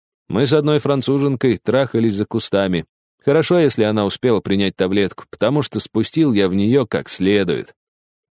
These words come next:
У Раулита тогда девушек не было, поэтому он довольствовался анонизмом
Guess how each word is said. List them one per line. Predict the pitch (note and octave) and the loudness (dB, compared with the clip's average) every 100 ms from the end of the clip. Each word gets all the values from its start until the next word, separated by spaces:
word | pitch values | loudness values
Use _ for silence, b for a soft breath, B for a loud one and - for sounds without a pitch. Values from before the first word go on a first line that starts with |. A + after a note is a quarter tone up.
| _ - | _ -4
У | |
Раулита | D#2 F#2+ G#2 A2 F#2+ | 0 2 4 2 0
тогда | E2+ F2+ F#2 | 0 0 2
девушек | F2+ F#2+ F2+ - - | 2 0 0 -4 -4
не | F#2 G2 | -2 0
было, | D#2+ D#2 - _ _ | -2 -4 -6 _ _
поэтому | - E2+ F#2+ F#2 | -4 -2 0 0
он | F#2 F2 - _ _ _ | 0 -2 -8 _ _ _
довольствовался | D#2+ F#2+ G#2+ G#2 - F2+ F2+ F#2+ - | 0 2 2 0 -2 -2 0 -2 -2
анонизмом | G2 F#2+ F2+ G2+ G#2+ F2+ E2 | -2 0 0 0 0 0 -2